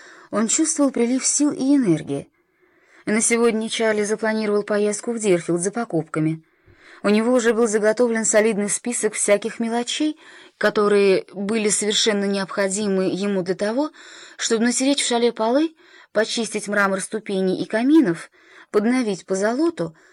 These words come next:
смазать петли и привести в порядок проводку.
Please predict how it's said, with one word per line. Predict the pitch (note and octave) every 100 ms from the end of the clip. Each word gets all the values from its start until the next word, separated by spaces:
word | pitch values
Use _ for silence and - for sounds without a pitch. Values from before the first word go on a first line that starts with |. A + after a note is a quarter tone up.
| - - -
смазать | - B3 G#3+ G#3+ -
петли | D4+ D#4+ G3+ G3
и | - A3 A3+
привести | A3 A3+ A#3+ - C#4+
в | C4+
порядок | G3+ G#3+ G#3+ -
проводку. | F#3 D#3 C#3+ - D#3+